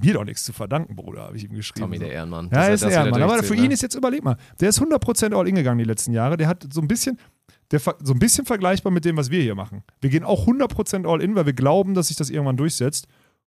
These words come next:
Speaker 1: Und bei ihm hat sich jetzt durchgesetzt. Er st-, es steht jetzt in einer Pressemitteilung, Niklas Hildebrand, mit dem er sich kabbelt. Der hat Behrens, Behrens Tillmann trainiert und unterstützt zu einer Zeit,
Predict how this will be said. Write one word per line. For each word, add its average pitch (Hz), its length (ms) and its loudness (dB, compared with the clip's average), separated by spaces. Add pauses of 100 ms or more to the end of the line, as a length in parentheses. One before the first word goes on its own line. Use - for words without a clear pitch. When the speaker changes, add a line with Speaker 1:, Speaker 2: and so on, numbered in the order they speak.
Speaker 1:
Und 147 80 0
bei 180 100 4
ihm 214 180 4
hat 247 100 2
sich 147 140 0
jetzt 113 160 2
durchgesetzt. 110 420 -2
Er 202 320 0 (220)
st-, - 160 -12
es 160 80 -2
steht 233 160 0
jetzt 214 100 -4
in 185 80 -6
einer 170 140 0
Pressemitteilung, 170 800 0
Niklas 233 380 -2
Hildebrand, 104 560 -4 (200)
mit 117 160 -6
dem 135 80 -4
er 160 100 -2
sich 139 200 -8
kabbelt. 131 420 -2 (240)
Der 135 120 2
hat 151 160 -2 (380)
Behrens, 165 520 2
Behrens 165 320 2
Tillmann 151 560 0
trainiert 156 400 2
und 147 100 -6
unterstützt 160 540 -2
zu - 80 -6
einer 151 140 -2
Zeit, 156 340 -2